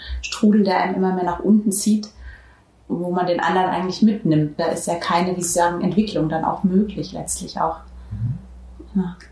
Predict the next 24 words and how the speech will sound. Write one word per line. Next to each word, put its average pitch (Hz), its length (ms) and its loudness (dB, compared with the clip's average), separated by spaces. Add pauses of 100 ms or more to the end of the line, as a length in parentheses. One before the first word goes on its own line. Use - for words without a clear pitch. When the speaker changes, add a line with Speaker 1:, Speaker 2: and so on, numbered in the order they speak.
(200)
Speaker 2:
Ja, 131 540 2
die 110 100 2
Entwicklung 98 460 0
des - 180 -2
Selbstbildes - 2000 -2
und 104 140 0
des - 200 -2
Selbst - 440 -2
ist - 180 -2
ja 107 120 4
eine 98 300 2
ganz 98 340 0
zentrale 92 520 -2
Aufgabe. 92 440 -2
Und 92 400 0
jetzt - 220 -8
komme 107 180 0
ich 196 100 0
vielleicht 196 280 -2
zum 190 340 -2
zweiten 101 440 0
Bereich 113 340 2
von 110 200 4
Martimeo. 110 580 4